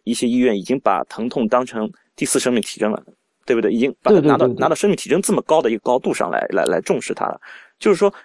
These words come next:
Speaker 1: 疼痛，我们镇痛药，而且镇痛药这种，这种分类，分级，我们不同的这种疼痛，我们需要升级使用这种，呃，止痛药。呃，其实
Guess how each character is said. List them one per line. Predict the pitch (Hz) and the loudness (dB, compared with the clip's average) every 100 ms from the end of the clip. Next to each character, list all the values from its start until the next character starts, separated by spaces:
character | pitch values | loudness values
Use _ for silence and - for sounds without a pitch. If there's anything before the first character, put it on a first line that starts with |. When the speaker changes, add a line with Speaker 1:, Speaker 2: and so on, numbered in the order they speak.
| _ _ - | _ _ -4
Speaker 1:
疼 | 123 165 | -2 0
痛， | 220 127 - _ | 0 0 -4 _
我 | - 120 | 0 2
们 | 135 - _ _ | 2 -2 _ _
镇 | 226 147 | 0 0
痛 | - 135 | 0 0
药， | 123 - | 2 2
而 | 151 | 0
且 | 127 | 0
镇 | 139 143 | -4 -2
痛 | 143 | 0
药 | 127 | 0
这 | 120 | 0
种， | 113 | -2
这 | 135 | 0
种 | 113 - | -2 -2
分 | - 165 | -2 2
类， | 156 - _ _ _ - | 2 0 _ _ _ -4
分 | 175 165 | -2 -2
级， | - 110 - | 0 0 0
我 | - 117 | 0 2
们 | 135 165 _ _ _ _ _ | 2 -2 _ _ _ _ _
不 | 165 | -4
同 | - 120 | -2 0
的 | - | 0
这 | 131 | 0
种 | 107 85 | -4 -6
疼 | 92 117 | -6 -4
痛， | 139 | 0
我 | 101 | 0
们 | 101 | 0
需 | 123 - 156 | -2 -2 2
要 | 139 110 - _ _ _ | 2 2 -4 _ _ _
升 | - 175 160 | -6 -4 -4
级 | - 120 | -2 -2
使 | - 101 | -2 0
用 | 110 | 0
这 | 123 | 0
种， | 104 73 - _ _ - - | -2 -2 -6 _ _ -10 -2
呃， | 64 71 - | 0 0 -4
止 | 107 | -8
痛 | - 139 | -4 0
药。 | 127 - - _ _ _ _ - | 0 -2 -14 _ _ _ _ -20
呃， | 208 - | -16 -10
其 | - 180 | -2 -2
实 | - 175 | 2 2